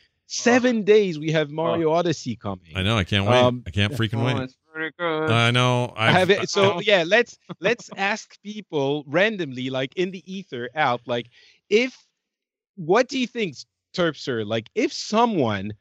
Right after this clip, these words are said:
Speaker 1: had
Speaker 2: If someone
Speaker 1: played,
Speaker 2: had played it,
Speaker 1: had
Speaker 2: I
Speaker 1: played
Speaker 2: would
Speaker 1: it,
Speaker 2: have
Speaker 1: how do
Speaker 2: thought
Speaker 1: you think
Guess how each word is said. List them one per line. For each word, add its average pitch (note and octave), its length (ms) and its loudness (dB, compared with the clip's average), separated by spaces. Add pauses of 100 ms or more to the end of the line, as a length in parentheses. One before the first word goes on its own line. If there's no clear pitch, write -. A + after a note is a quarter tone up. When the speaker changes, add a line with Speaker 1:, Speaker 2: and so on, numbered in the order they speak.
(420)
Speaker 1:
had F#3+ 400 4
Speaker 2:
If G3 120 0
someone G#3 260 4
Speaker 1:
played, D3 100 0
Speaker 2:
had A3+ 220 2
played G3+ 300 -2
it, A#2+ 220 -8 (100)
Speaker 1:
had G#3 320 0
Speaker 2:
I D#3+ 140 4
Speaker 1:
played G3+ 100 6
Speaker 2:
would C#3+ 80 0
Speaker 1:
it, C3+ 80 -2
Speaker 2:
have - 120 0
Speaker 1:
how C#4+ 60 4
do - 140 -4
Speaker 2:
thought - 100 -8
Speaker 1:
you A3+ 140 -16 (160)
think G#3+ 360 -4